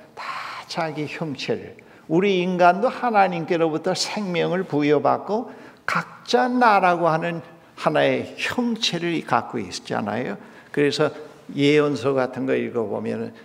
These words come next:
"태어나기 전부터 하나님의 품 안에 내가 있다. 하나님이 내를, 나를 선택했다." 모든 생명체는 벌써 그것이 이 현실 세계에 그것이 형체를 드러내기 전에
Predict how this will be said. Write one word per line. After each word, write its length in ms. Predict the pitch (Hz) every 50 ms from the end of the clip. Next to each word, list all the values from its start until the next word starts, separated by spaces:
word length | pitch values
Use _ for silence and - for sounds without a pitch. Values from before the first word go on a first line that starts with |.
| - - - -
"태어나기 920 | - - - - - 247 254 254 254 254 247 233 220 214 208 220 214 -
전부터 560 | - 185 185 180 170 165 165 160 - 214 240
하나님의 800 | 247 - - 269 262 247 220 196 175 165 160 151 143 135 -
품 280 | - - - - 160 147
안에 260 | 135 135 123 127 127
내가 320 | 123 117 120 117 110 113 113
있다. 380 | 110 104 - - 123 117 113
하나님이 640 | 110 - - - - 180 143 135 131 131 123 120 123
내를, 400 | 120 117 117 110 110 - - - - - -
나를 400 | - 98 107 107 104 104 104 104
선택했다." 840 | - - - - 117 117 127 - - 107 107 107 104 - - - - - - - - - - - -
모든 760 | - 156 156 - - - - - - - - - 226 254 254
생명체는 1080 | 247 - - - 247 233 226 214 185 160 156 - - - 147 180 233 233 160 120 107 - - - - - - - - - -
벌써 320 | - 160 151 156 - 240
그것이 680 | 233 - 175 160 156 165 151 151 220 233 208 233 - - - - - -
이 180 | - 185 226 220
현실 680 | 220 - - 185 175 175 170 165 - - 170 165 160 147
세계에 840 | - - 156 156 156 151 143 131 147 151 151 151 160 190 233 226
그것이 480 | - 175 160 147 160 156 147 208 220 208
형체를 800 | - - - - - 311 381 370 - - - 214 220 226 214 214
드러내기 640 | - 170 151 165 160 160 156 147 139 135 139 143
전에 300 | 135 147 156 165 202 220